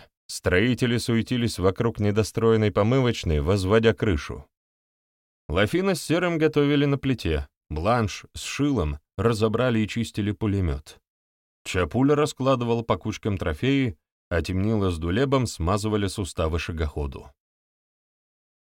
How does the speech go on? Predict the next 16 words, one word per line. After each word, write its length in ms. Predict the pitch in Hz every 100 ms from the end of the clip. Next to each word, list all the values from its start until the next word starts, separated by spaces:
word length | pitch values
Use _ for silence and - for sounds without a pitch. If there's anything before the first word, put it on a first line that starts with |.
| -
«Ну, 460 | 95 95 95 95 92
как 280 | - 92 -
там 200 | 95 95
прошло, 500 | 107 - 90 78 90
рассказывай». 800 | 151 - 95 90 110 170 190 175 _ _ _ _ _ _ _ _ _ -
Данил 480 | 76 78 95 156 160
посмотрел 600 | 147 - 127 123 143 147
на 160 | 135
Карину, 500 | 120 135 143 165 90 -
как 240 | 135 -
на 140 | 90 110
назойливую 720 | 143 135 147 139 139 143 147
муху, 500 | 139 87 67 73 67
но 340 | 69 76 87
не 140 | 127 147
выдержал. 720 | 113 92 80 71 73 73 69